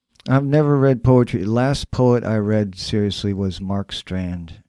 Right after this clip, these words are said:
and that was, God, thirty years ago. And also, Andy,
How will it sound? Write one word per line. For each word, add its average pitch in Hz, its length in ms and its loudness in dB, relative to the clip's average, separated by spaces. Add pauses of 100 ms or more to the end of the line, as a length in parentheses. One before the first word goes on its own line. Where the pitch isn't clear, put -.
(100)
and 92 160 -8
that 98 140 -4
was, 85 320 -8 (640)
God, 92 380 -2
thirty 95 240 -2
years 92 280 -2
ago. 87 360 -4 (920)
And 110 440 -2 (560)
also, 123 720 -2 (520)
Andy, 110 640 -2